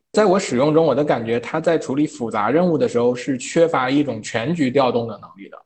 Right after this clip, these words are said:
啊，就是用，用心理学的话说，就是我们的这种元认知层面的能力，啊，我能够知道我在现在该去完成哪个任务，该去处理什么样的一些东西，对吧？就是它现在在这部分是缺失的。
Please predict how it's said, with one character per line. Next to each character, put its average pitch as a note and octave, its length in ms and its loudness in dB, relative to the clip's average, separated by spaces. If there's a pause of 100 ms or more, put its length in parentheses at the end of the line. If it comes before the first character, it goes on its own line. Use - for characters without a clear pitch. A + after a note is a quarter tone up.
啊， A#2 160 -8
就 A#2+ 180 -2
是 A#2+ 540 -4
用， C#3 320 2
用 C#3 120 2
心 D3+ 140 0
理 C3+ 80 0
学 A#2+ 100 -2
的 A#2+ 120 0
话 C3 120 2
说， B2 120 4
就 C3+ 100 2
是 B2+ 60 2
我 A2+ 80 2
们 A2 120 -10
的 B2 120 0
这 C3 100 0
种 A#2 160 0
元 A2 180 -4
认 F3 160 2
知 F#3+ 160 2
层 B2+ 220 -6
面 B2 160 -4
的 A2 60 -8
能 - 120 -14 (120)
力， - 100 -20 (440)
啊， - 200 -10
我 A#2 160 -4
能 A2+ 160 -4
够 C3 340 4 (300)
知 F3 180 4
道 F3+ 220 4
我 G#2+ 180 2
在 A#2+ 200 0
现 C3+ 240 0
在 C3 200 2
该 D3+ 200 0
去 G3 160 0
完 A#2 180 2
成 B2+ 140 -4
哪 A2 100 -10
个 A2 100 -4
任 C3 160 0
务， A2 140 -2
该 C#3+ 220 0
去 D#3+ 180 0
处 A#2 260 -8
理 A#2+ 160 -4
什 G2+ 140 -14
么 A2 60 -10
样 A#2 160 -4
的 A2 100 -8
一 G#2+ 80 -12
些 A2 140 -6
东 B2+ 200 -6
西， - 280 -12
对 A#2 80 -4
吧？ G#2+ 120 -8
就 A#2+ 120 -2
是 A#2+ 80 -2
它 C#3 200 -2
现 D#3 180 -2
在 D3+ 140 4
在 D3 160 0
这 A#3+ 160 2
部 G#3+ 140 2
分 A#2 160 -6
是 G#2+ 100 -6
缺 G#2 220 -10
失 G#2+ 180 -14
的。 G#2 160 -14